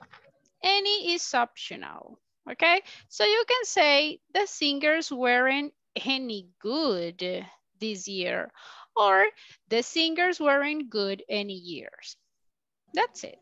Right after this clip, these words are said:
The difference, everybody, cuando usamos la palabra any, nos ayuda a hacer un poquito más de énfasis, right?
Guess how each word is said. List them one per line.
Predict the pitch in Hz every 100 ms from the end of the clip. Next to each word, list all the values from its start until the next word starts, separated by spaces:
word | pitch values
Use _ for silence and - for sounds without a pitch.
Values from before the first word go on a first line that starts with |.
| - - _ _ - - - -
The | 269 359
difference, | - 381 415 - 285 277 285 294 - - -
everybody, | 254 285 240 247 247 262 269 -
cuando | 247 247
usamos | - 277 320
la | 320
palabra | 302 277 262 254 -
any, | 240 247 262 285 -
nos | 226 247 -
ayuda | 254 240 254
a | 269
hacer | - 262
un | 262
poquito | 269 - 233 247
más | 240 233
de | 226 208 202
énfasis, | 185 - - - - - - - _ _
right? | 202 202 233 302